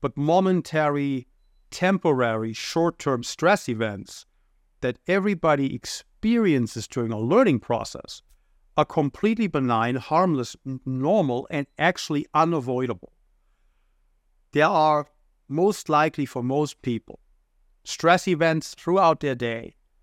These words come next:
that would, if you measured in that moment, indicate that was a really crappy day or you shouldn't do this thing at all, when in reality, it was a very minor event to you in the big scheme of things and not something you're really concerned about five minutes later.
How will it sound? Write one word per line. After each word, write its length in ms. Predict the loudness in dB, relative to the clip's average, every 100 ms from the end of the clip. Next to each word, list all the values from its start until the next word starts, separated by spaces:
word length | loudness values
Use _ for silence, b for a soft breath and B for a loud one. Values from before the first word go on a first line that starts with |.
| _ _ _ 2
that 260 | 2 2
would, 400 | 0 0 0 -2 -10
if 160 | -8 -6
you 80 | -2
measured 380 | 2 2 2
in 160 | -2 0
that 180 | 2 2
moment, 380 | 0 0 -2 -2
indicate 540 | 0 -2 -2 -4 0
that 160 | 0 0
was 160 | -2
a 40 | -4
really 240 | -2 -2
crappy 480 | -4 -2 -2 -2 -2
day 300 | 0 2 0
or 80 | -2
you 80 |
shouldn't 340 | -6 -6 -4 -4
do 120 | -2
this 200 | -2 -4
thing 220 | -4 -2
at 80 | -2
all, 340 | -2 -2 -2 _ _ _ _ 2
when 180 | 2
in 120 | 4 2
reality, 840 | 2 4 4 2 0 -2 -2 -4 _ _ _ _ _ _ _ _ _ _
it 180 | 0 2
was 160 | 2 2
a 80 | 2
very 340 | 4 4 2
minor 640 | 0 0 2 2 2 0
event 520 | 0 0 0 0 -2 -8
to 140 | -6
you 400 | -2 0 0 -4 _ _ _ _ _ _
in 120 | -2 0
the 80 |
big 220 | 0 -2 -4
scheme 280 | -2 0
of 120 | 2 0
things 440 | -2 -2 -4 -8 -6
and 280 | -2 -2 -2 -2
not 160 | -2
something 340 | 0 -2 0 -4
you're 120 | -2
really 160 | -2
concerned 500 | -4 -8 -2 0 2
about 380 | 2 4 4 2
five 240 | 2 0 0
minutes 280 | -6 -4
later. 320 | -2 -2 -4